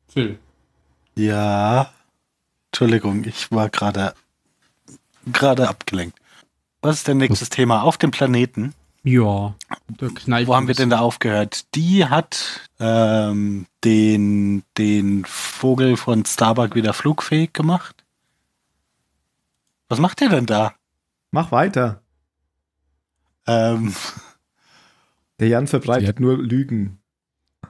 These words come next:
Speaker 4: sie hat ihr auch die Hände verarztet.
Speaker 3: Stimmt.
Speaker 1: Genau, die
Speaker 4: Die
Speaker 1: waren ja
Speaker 4: richtig
Speaker 1: verbrannt, weil
Speaker 4: fies aussah. Das fand ich mal eine gute Maske.
Speaker 1: Ja,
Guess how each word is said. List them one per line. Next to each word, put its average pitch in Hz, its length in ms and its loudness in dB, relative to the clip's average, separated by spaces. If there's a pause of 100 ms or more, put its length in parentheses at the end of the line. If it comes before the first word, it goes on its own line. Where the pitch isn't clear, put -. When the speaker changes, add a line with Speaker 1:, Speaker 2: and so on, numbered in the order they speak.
(140)
Speaker 4:
sie 101 300 -2
hat 110 160 0
ihr 98 300 2
auch 101 220 0 (120)
die 92 200 2
Hände 113 320 4
verarztet. 90 840 -6 (580)
Speaker 3:
Stimmt. - 400 -6 (1500)
Speaker 1:
Genau, 147 160 2
die - 80 2
Speaker 4:
Die - 60 0
Speaker 1:
waren 139 120 2
ja 135 80 2
Speaker 4:
richtig 117 260 2
Speaker 1:
verbrannt, 123 320 0
weil 117 120 -2
Speaker 4:
fies 131 280 2
aussah. 95 360 0
Das 107 240 0
fand 233 200 2
ich 123 160 2
mal 123 80 2
eine 104 140 2
gute 139 360 0
Maske. 110 500 -2 (640)
Speaker 1:
Ja, 110 240 -6